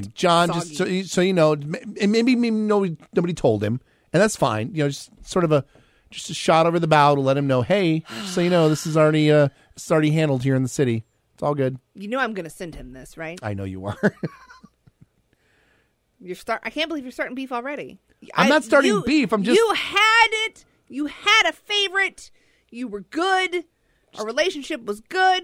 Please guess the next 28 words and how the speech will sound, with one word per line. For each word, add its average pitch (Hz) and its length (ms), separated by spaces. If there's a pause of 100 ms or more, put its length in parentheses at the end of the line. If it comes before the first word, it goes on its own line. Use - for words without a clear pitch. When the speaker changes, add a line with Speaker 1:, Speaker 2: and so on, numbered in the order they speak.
(120)
Speaker 1:
Just - 200
telling 294 160
Speaker 2:
I've 311 60
Speaker 1:
him. 320 80
Speaker 2:
made 339 140
it 285 100
weird 311 200
with 285 120
Trey 302 200
Fulbright. 359 480
Now 311 160
you've 294 200
Speaker 1:
You - 40
Speaker 2:
gotta 302 180
Speaker 1:
made - 100
it - 60
Speaker 2:
make - 40
Speaker 1:
really 127 140
Speaker 2:
it - 20
weird 107 140
Speaker 1:
weird. 101 80
Speaker 2:
with - 140
John 262 240
Rivas. 202 440
Speaker 1:
It 131 140
just, 123 240
I 113 80
just 113 220